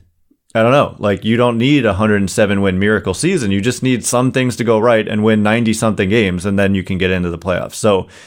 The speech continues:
we don't know what's gonna happen, and just make your, put yourself in the best possible position. I don't think they're a, like, clearly below five hundred team. I think you definitely can make a case they're better than they were at the end of last year.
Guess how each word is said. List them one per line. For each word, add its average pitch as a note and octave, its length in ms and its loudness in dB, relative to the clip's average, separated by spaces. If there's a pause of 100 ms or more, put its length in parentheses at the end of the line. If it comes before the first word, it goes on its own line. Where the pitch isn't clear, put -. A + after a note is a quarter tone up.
(240)
we C#3 140 2
don't D3 240 2
know A#2 360 4
what's G2 260 -2
gonna G#2+ 160 0
happen, G2 280 -2
and F2 80 -4
just A2+ 180 -6
make B2 220 0
your, C3 120 -4 (160)
put D#3 120 -2
yourself C#3 320 0
in B2+ 60 -2
the A#2 80 0
best A2 300 0
possible G#2+ 420 -2
position. A#2 400 -4
I A2+ 80 0
don't C3+ 180 -2
think B2+ 200 -2
they're G#2+ 180 2
a, F#2+ 80 0
like, G2 280 -2
clearly B2 520 2
below G2+ 400 2
five G2 220 0
hundred G2 320 -2
team. A#2+ 400 -2 (400)
I G2+ 80 -2
think C3+ 340 -4 (200)
you A#2+ 140 2
definitely C3+ 340 0
can A#2+ 120 -4
make A2+ 160 0
a A2 60 -2
case G#2+ 280 -2
they're G#2 140 0
better A2 420 0
than G2+ 180 -2
they G2 100 0
were G2+ 160 2
at F#2 80 -2
the G2+ 120 0
end A2 220 0
of F#2 80 -2
last G#2+ 380 0
year. F2 320 -2